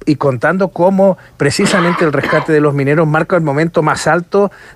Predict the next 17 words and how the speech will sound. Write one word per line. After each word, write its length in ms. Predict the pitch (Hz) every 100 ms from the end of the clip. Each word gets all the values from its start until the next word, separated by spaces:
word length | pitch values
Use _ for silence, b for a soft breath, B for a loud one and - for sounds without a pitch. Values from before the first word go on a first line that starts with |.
| -
del, 320 | 143 135 131
de, 220 | 131 139
de 260 | 131 135 135
Chile 600 | - 196 202 214 214 160
en, 160 | 147 135
desde 180 | 143 143
el 80 |
punto 300 | 131 196 180
de 80 | 160
vista 340 | 180 - 190 147
de 300 | 139 139 -
emoción 600 | 147 135 127 190 220 208
nacional 500 | 175 151 156 190 190
o 80 | 156
de 100 | 135
capacidad 760 | 143 - 131 - 135 170 208
nacional 600 | 196 190 - 151 170 214